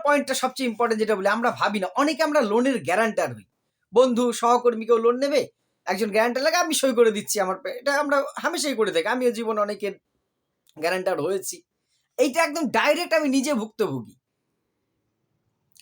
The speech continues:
এই গ্যারান্টার হওয়ার ক্ষেত্রে আপনি কিন্তু যার তার গ্যারান্টার হবেন না, আপনি তারই গ্যারান্টার হবে, হবেন যিনি নিয়মিত লোনটা পরিশোধ করতে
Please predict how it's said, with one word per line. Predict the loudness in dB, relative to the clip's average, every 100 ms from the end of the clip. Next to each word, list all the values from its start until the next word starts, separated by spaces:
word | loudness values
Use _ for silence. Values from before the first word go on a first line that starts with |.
| _ _ _ 2
এই | 2
গ্যারান্টার | 2 2 4 2 2 0 0
হওয়ার | 2 6 6 4
ক্ষেত্রে | 2 2 0 -6 -6 -2
আপনি | -2 0 -4
কিন্তু | -4 -6 -6 -8
যার | -2 2 4 2
তার | 0 0 2 2 0
গ্যারান্টার | -2 0 0 -2 -2 -2
হবেন | -4 -8 -8 -8 -6
না, | -6 -4 -2 -4 -8 _ _ _
আপনি | -8 -4 -4
তারই | -4 2 4 4 2
গ্যারান্টার | 2 2 2 2 2 2
হবে, | 4 8 8 6 -2 -16 _ -4
হবেন | 0 4 4 4 -2
যিনি | -8 -6 -4 -4 -6
নিয়মিত | -4 0 0 0 -8 -4 -2 -2 -4 -10 _ _ -6
লোনটা | 0 0 0 2 2 2
পরিশোধ | -2 -8 -8 -10 -10 -10 -10
করতে | -10 -8 -6